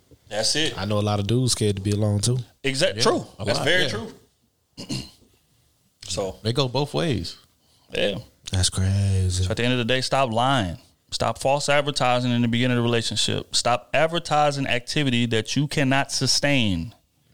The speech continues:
Speaker 1: If you, if you comfortable having sex two times a week, that's what you need to be showing that man or that woman in the honeymoon stage. That way, when y'all become an item,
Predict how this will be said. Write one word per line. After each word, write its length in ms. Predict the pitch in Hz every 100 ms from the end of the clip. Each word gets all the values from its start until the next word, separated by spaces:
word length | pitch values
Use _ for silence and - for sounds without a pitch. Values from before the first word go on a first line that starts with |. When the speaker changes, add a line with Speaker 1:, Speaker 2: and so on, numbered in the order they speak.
| _ _ -
Speaker 1:
If 180 | 104 98
you, 120 | 147 165 -
if 140 | 113
you 120 | 123 180
comfortable 440 | - 196 190 175
having 200 | 175 175
sex 280 | - 175 170
two 160 | 196 180
times 300 | 175 175 165
a 40 |
week, 240 | 156 170
that's 180 | 127 135
what 160 | 151 151
you 60 | 170
need 160 | 165
to 40 | 151
be 120 | 156
showing 560 | - 175 175 165 160 156 -
that 220 | 151 156
man 280 | 139 143 151
or 80 | 123
that 160 | 143
woman 260 | 120 127 147
in 120 | 135
the 100 | 156
honeymoon 380 | 135 143 117 143
stage. 460 | - 208 190 - - _ _ - -
That 180 | 120 165
way, 160 | 170
when 220 | 160 135 127
y'all 180 | 143
become 300 | 147 131 135
an 80 | 127
item, 420 | 139 233 170 175